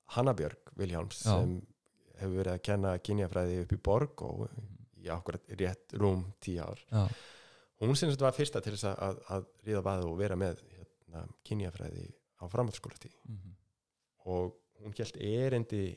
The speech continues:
Speaker 1: hjá félagi félagsfræðikennara í framhaldsskólum og, hérna, sem fékk okkur til þess að, að fara af stað. Við, við vorum búin að, hérna, passa okkur þetta, af því að þetta er búið að vera í lögum frá nítján hundruð sjötíu og fimm
Speaker 2: Mhm.
Speaker 1: og það eigi að vera jafnréttisfræðsla í skólakerfinu
Speaker 2: Mhm.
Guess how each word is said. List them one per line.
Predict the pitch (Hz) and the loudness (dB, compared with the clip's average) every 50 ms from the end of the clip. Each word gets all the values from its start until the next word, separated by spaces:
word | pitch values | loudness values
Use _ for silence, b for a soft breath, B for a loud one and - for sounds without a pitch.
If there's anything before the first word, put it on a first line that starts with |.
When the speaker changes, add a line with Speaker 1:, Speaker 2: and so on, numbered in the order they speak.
| - _ _ | -10 _ _
Speaker 1:
hjá | _ - 92 90 | _ -10 -8 -8
félagi | - - 101 101 101 104 101 95 92 87 87 87 | -8 -4 -2 -2 0 0 0 0 0 0 -2 -2
félagsfræðikennara | - - 95 101 104 107 101 - 98 90 90 - - 90 90 87 85 82 | -2 0 0 2 4 2 2 2 2 2 2 2 0 -2 -2 -2 -2 -2
í | 80 82 | -2 0
framhaldsskólum | 87 95 98 110 107 104 104 - - - - - - _ b b b b b b b b b b b b b _ _ _ _ _ _ _ | 2 2 2 2 2 -2 -4 -6 -10 -10 -12 -12 -14 _ b b b b b b b b b b b b b _ _ _ _ _ _ _
og, | - 85 87 85 85 85 - - | -10 -4 -4 -2 -2 -2 -4 -6
hérna, | 90 92 87 - _ _ 85 82 78 78 80 - - - _ | -8 -10 -10 -10 _ _ -14 -10 -8 -6 -6 -8 -10 -14 _
sem | _ - 90 87 | _ -8 0 4
fékk | - 107 107 - 117 | 4 4 8 8 8
okkur | 113 - - 101 | 8 8 4 2
til | - 101 95 | 2 2 2
þess | 90 98 | 2 2
að, | 92 90 92 | 2 2 2
að | 90 90 90 87 - - _ _ _ _ _ - | 0 0 -2 -2 -4 -8 _ _ _ _ _ -2
fara | 101 95 - | -2 -2 -2
af | - | -4
stað. | - - - 101 - - | -6 -8 -10 -12 -14 -14
Við, | - - 85 - | -10 -8 -8 -6
við | - 90 92 | -4 -4 -2
vorum | 92 98 101 101 92 | 0 0 0 2 2
búin | - 98 95 90 | 2 2 2 2
að, | 82 87 - - | 0 -2 -4 -6
hérna, | - 90 - - 90 85 | -10 -12 -8 -8 -8 -6
passa | - - - - - - 117 | -4 -2 -2 -2 -2 -2 -2
okkur | 113 110 - | -2 -4 -4
þetta, | - - - - - | -6 -8 -6 -6 -4
af | 82 | -2
því | 82 85 | -2 -2
að | 82 | -2
þetta | 82 - 85 | -2 -2 -2
er | 92 | 0
búið | 95 95 | 0 2
að | 95 98 | 2 2
vera | 92 90 | 0 2
í | 90 | 2
lögum | 92 98 104 90 80 - | 2 4 2 2 0 -2
frá | 78 78 | -2 -2
nítján | 82 92 - - 90 87 | -2 -2 -2 -2 -4 -4
hundruð | - - 85 80 87 98 | -4 -4 -4 -6 -6 -8
sjötíu | - - - 90 - - | -8 -6 -6 -6 -6 -8
og | 92 - | -10 -6
fimm | - 101 95 95 - - - _ | -4 -4 -2 -4 -4 -8 -14 _
Speaker 2:
Mhm. | _ - - 95 90 87 90 92 | _ -4 -2 -2 0 0 -2 -6
Speaker 1:
og | 90 87 | -8 -6
það | - 85 85 87 | -2 0 0 2
eigi | 92 101 98 92 | 2 0 0 0
að | 85 90 | 0 0
vera | 98 95 87 87 | 0 0 0 0
jafnréttisfræðsla | 85 92 92 95 90 85 82 80 - - 87 82 78 - - - 82 | 0 -2 -2 -2 -4 -6 -8 -8 -6 -4 -4 -4 -4 -4 -4 -2 -2
í | 87 | -2
skólakerfinu | 87 - - 92 87 - - - - 73 - | 0 0 0 -2 -2 -2 -6 -8 -8 -8 -8
Speaker 2:
Mhm. | - - - 107 98 92 | -8 -2 0 0 0 0